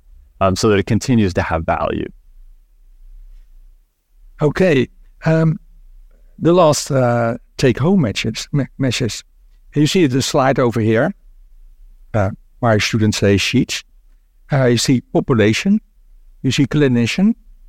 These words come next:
Speaker 2: you see patient, costs, healthcare, and this all related to all these data that we, um, that are, that are available now. We are living in an, uh,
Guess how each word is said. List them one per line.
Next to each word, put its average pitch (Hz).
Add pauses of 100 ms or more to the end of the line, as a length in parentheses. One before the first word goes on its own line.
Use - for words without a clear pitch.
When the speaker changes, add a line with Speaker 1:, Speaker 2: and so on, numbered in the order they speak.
(640)
Speaker 2:
you 139
see 117 (500)
patient, 147 (180)
costs, - (100)
healthcare, 151 (1040)
and 131
this 156
all 165
related 135
to 127
all 143
these 117 (180)
data 123 (640)
that 113
we, 110
um, 107 (400)
that 120
are, 120
that 120
are 113
available 113
now. 92 (520)
We 131
are 139
living 180
in 156
an, 135
uh, 123